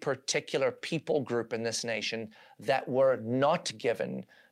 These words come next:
to those who are black and brown. And so now I am the recipient of those opportunities that are in the history, and my black and brown brothers and sisters are not recipients of those. So that is a privilege I have. I didn't ask for it.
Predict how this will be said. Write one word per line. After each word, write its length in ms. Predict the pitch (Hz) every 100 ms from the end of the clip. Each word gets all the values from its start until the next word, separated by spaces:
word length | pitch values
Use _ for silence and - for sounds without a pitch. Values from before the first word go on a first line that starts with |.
| -
to 140 | 123
those 400 | 110 117 117 110
who 180 | - 117
are 60 | 110
black 260 | 107 107
and 140 | 110 107
brown. 320 | 143 123 113
And 160 | 127 123
so 160 | 127
now 400 | 120 143 170 139
I 120 | 143 170
am 220 | 175 160
the 100 | 131
recipient 920 | 131 - - 240 240 214 139 135 - -
of 260 | 151 117
those 300 | 147 156 151 -
opportunities 960 | 151 135 123 - 202 143 123 165 175 - - - -
that 160 | 131 135
are 60 |
in 140 | - 135
the 60 |
history, 460 | 127 175 - 135 - - -
and 100 | 120
my 140 | 120 123
black 320 | 127 135 -
and 140 | 123
brown 220 | 123 127 123
brothers 260 | 123 120
and 100 | 117
sisters 300 | 127 - 123 139
are 100 | 135
not 420 | 135 151 156 -
recipients 720 | 156 - 139 131 117 110 -
of 120 | 110
those. 340 | 110 107 - - _ _ - - _
So 320 | - 151 127 -
that 160 | - 156
is 140 | 175
a 100 | 165 160 -
privilege 560 | 180 185 170 190 165 -
I 180 | 147 151
have. 280 | 135 110 -
I 120 | 123
didn't 280 | 135 147 143
ask 320 | 135 143 -
for 200 | - 156
it. 140 | 180